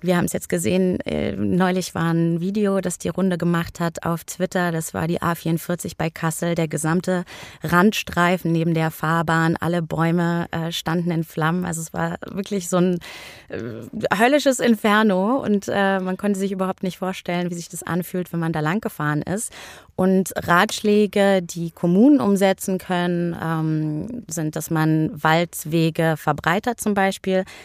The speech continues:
damit ein Feuer von einem bestimmten Waldteil nicht so schnell auf einen anderen Teil übergreift,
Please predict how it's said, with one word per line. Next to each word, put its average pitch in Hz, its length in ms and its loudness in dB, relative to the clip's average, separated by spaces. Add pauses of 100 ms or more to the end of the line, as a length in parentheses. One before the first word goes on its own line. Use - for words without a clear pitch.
damit 170 280 2
ein 165 160 0
Feuer 165 460 2
von 151 500 0
einem 160 240 0
bestimmten 165 540 -2
Waldteil 160 480 2
nicht 160 180 2
so - 100 -6
schnell 160 340 0 (280)
auf - 160 -4
einen 147 60 0
anderen 226 280 4
Teil 196 320 4
übergreift, 180 840 2